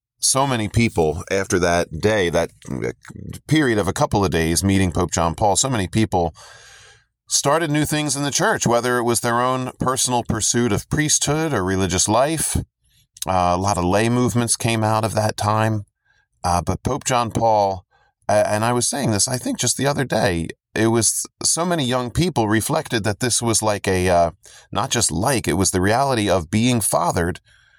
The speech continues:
by the Father of the world, really. That's what the Pope is. He represents Christ to the world, and he came to see me. He came to affirm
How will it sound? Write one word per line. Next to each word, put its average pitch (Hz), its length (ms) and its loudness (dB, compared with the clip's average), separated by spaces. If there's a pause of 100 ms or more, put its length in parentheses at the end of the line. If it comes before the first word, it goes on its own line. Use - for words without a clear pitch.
(180)
by 104 640 0 (420)
the 104 180 -2
Father 117 400 0
of 101 140 0
the 95 80 0
world, 107 440 0
really. 104 300 -2
That's 92 220 -2
what 98 140 -2
the 95 80 -2
Pope 101 300 0
is. 101 300 0
He 98 80 0
represents 90 540 0
Christ 117 560 0 (400)
to 110 100 0
the 101 100 0
world, 101 500 0 (460)
and 95 140 0
he 127 100 4
came 131 280 0
to 107 80 0
see 117 260 0
me. 110 460 -2 (440)
He 156 160 0
came 143 260 0
to 117 180 2
affirm 131 480 0